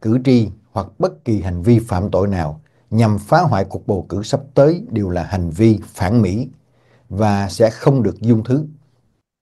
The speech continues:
Tổng thư ký hành chính tiểu bang Washington Steve Hobbs cho biết tiểu bang sẽ không dung thứ cho các mối đe dọa hoặc hành vi bạo lực nhằm mục đích phá hoại việc bỏ phiếu. Thống đốc Washington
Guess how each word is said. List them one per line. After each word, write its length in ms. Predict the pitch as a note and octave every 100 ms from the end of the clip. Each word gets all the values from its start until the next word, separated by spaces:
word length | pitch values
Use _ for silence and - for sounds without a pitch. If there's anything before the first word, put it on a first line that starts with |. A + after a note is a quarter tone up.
| _ _ _ _
Tổng 220 | - A2 D3+
thư 120 | B2+
ký 180 | B2 D#3
hành 260 | A2+ F#2+ F#2+
chính 260 | - D#3 E3 D#3+
tiểu 140 | G#2+
bang 340 | G#2+ G2+ F2+
Washington 640 | F2 A2 - G#2 G#2+ F#2+ D#2+ - _
Steve 420 | - - B2 G#2+ F#2
Hobbs 240 | - A#2 - - _ _ _ _ _ _ _ _ _
cho 140 | C3
biết 160 | B2+ F3 -
tiểu 140 | A#2+
bang 240 | C3 A#2+ G#2+
sẽ 160 | -
không 420 | B2 - B2 A#2+ A#2+
dung 200 | B2 A#2+
thứ 200 | D3 E3
cho 100 | A#2+
các 220 | - D3
mối 180 | C3+ D3
đe 200 | C3 A#2+
dọa 460 | G#2 F#2 D#2+ E2+ - _
hoặc 200 | - F#2 -
hành 260 | - G#2 F#2
vi 200 | F#2 A#2+
bạo 240 | G2 F2
lực 180 | G2+ F#2+ F2+ _ _ _ _ _
nhằm 340 | G#2 A2+ G#2
mục 180 | G#2+ -
đích 160 | D#3+ D3+
phá 200 | - D#3+
hoại 320 | D3+ F2+ F#2+
việc 320 | E2 F#2+ -
bỏ 120 | F2
phiếu. 220 | - C3+ D3+ - _ _ _ _ _ _ _ _ _ _ -
Thống 140 | F3
đốc 180 | F3 E3+
Washington 560 | B2 A#2+ A2+ A2 F#2+